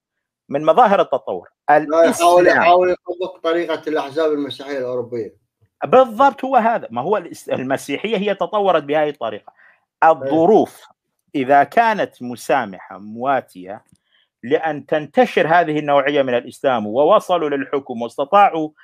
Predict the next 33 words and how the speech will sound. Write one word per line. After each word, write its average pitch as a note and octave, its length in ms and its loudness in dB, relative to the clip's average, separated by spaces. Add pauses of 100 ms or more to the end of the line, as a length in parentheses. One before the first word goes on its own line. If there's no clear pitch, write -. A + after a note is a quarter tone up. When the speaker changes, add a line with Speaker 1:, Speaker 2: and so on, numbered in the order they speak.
(260)
Speaker 1:
أن D3+ 120 0
يتواصلوا D3+ 680 2
مع C3+ 180 0
الغرب C3 420 2
وينفتحوا B2 680 -2
على D#3+ 160 2
العالم، F3 340 -2 (280)
هذا D3+ 200 4
الإسلام C#3+ 340 -4
سينتصر. A2 560 -6 (540)
إذا E3 320 6
ما B3 200 4
كان G#3+ 180 2 (100)
Speaker 2:
أنا - 100 2
Speaker 1:
هذا A3+ 80 4 (160)
الكلام A3 320 2 (360)
Speaker 2:
يعني C#3+ 220 -2 (120)
أنا، F3+ 380 -2
أنا F3+ 100 0
بالنسبة E3 500 0
لي D3 100 4
أقول E3 460 -2
إنه، D#3 440 0 (800)
إنه D3 260 2
مسألة E3 540 -2
إنه C#3+ 180 -2
الإسلام D#3 420 -4
سيتطور، C#3+ 840 -2
آه، C#3 240 -4
يعني C#3+ 220 -6
عندي D3 220 -6
شكوك C3 420 -14
بها، F#2 240 -14